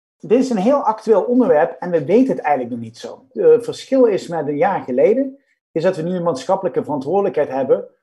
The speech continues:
om medewerkers gezond op het werk te krijgen. En dat je een anderhalve meter, ehm, ehm, werkplek garandeert. Dus er is ook een belang bij een werkgever gekomen.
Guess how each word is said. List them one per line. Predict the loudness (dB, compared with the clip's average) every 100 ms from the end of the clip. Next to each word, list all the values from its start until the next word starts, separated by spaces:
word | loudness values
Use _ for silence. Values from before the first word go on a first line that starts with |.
| _ _
om | 0 0 -2 -8 -14 _
medewerkers | -6 -2 0 -2 -4 -10
gezond | -6 -2 -2
op | -2
het | -4
werk | 0 0 0
te | -10
krijgen. | -10 -10 -12 _ _ _ _ _ _
En | -10 -8 -6 -6 0
dat | 0 2
je | 2
een | 2
anderhalve | 0 0 0 0 -2
meter, | -4 -2 0 -2 0
ehm, | 0 0 -2
ehm, | -8 -4 -2 -2 -4 -6 -8
werkplek | -6 -6 -4 -6 -6 -10
garandeert. | -4 0 0 0 -6 -10
Dus | -10
er | -6 -8 -4
is | -6 0
ook | 0
een | 0
belang | -2 -4 -4
bij | -4
een | -2
werkgever | -2 -2 0 -2 -2
gekomen. | -20 -18 -18 _